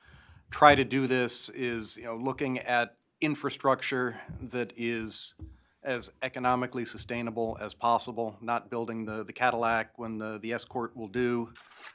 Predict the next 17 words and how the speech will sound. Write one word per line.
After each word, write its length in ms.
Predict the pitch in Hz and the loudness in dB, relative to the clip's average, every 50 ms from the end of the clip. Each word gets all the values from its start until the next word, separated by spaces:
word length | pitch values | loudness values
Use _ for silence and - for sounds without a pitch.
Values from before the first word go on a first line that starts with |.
| _ _ _ _ _ - | _ _ _ _ _ -12
All, 500 | - - 120 110 110 110 104 98 107 104 - - - - - - - - - - - _ _ | -6 -2 0 0 2 0 -2 -4 -10 -16 -18 -20 -18 -20 -20 -20 -20 -20 -20 -20 -20 _ _
not 280 | - 151 143 139 139 135 | -8 2 6 6 8 8
only 260 | 139 135 131 127 117 | 6 2 0 -4 -4
training 640 | - - - - 151 147 151 147 143 135 131 123 | -6 -10 -6 -2 0 2 2 2 2 0 0 -4
the 60 | 107 107 | -6 -8
people 580 | - - 147 135 - - 131 123 120 120 120 120 | -8 -6 -6 -6 -2 -2 -2 0 0 -2 -4 -6
that 100 | 120 117 | -4 -4
are 60 | 117 107 | -4 -4
going 280 | 113 120 120 120 113 - | -4 -6 -6 -6 -6 -4
to 240 | - 117 113 110 107 | -4 -2 -2 -2 -2
run 240 | 107 120 123 127 117 | -2 -2 -2 -2 -4
the 60 | 107 | -6
physical 380 | - 143 123 104 - - 117 | -4 -6 -6 -6 -8 -8 -8
infrastructure 640 | 123 123 117 - 113 - - 123 123 - - - 117 113 | -8 -8 -8 -10 -14 -12 -6 -6 -6 -6 -6 -10 -8 -6
of 60 | 110 | -6
the 60 | 110 | -4
lab 520 | 113 113 113 113 113 113 113 113 110 107 | -2 0 0 2 2 2 0 0 -2 -6